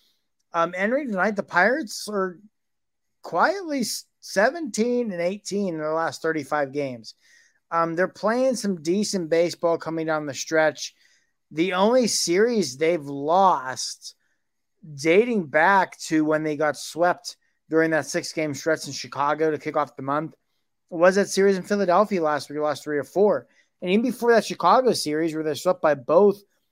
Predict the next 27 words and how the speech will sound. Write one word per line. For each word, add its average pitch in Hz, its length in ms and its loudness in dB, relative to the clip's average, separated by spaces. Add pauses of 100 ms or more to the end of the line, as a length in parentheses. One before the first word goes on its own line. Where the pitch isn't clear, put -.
(180)
the 147 120 -8
Cubs 160 280 2
and 147 120 -4
White 208 220 2
Sox, 151 440 0 (260)
they 151 100 -2
took 170 220 -2
two 202 160 2
or 202 40 6
three 196 180 0
from 180 120 -4
Saint 160 220 -2
Louis, 147 300 -2
took 143 180 -8
two 160 140 -2
or 160 60 0
three 170 200 -4
from 151 140 -6
Arizona, 156 640 0 (400)
and 160 120 -8
split 240 240 4
a 220 40 4
four-game 240 400 2
set 165 120 -4
with 143 100 -10
the - 60 -20
Cardinals. 185 560 0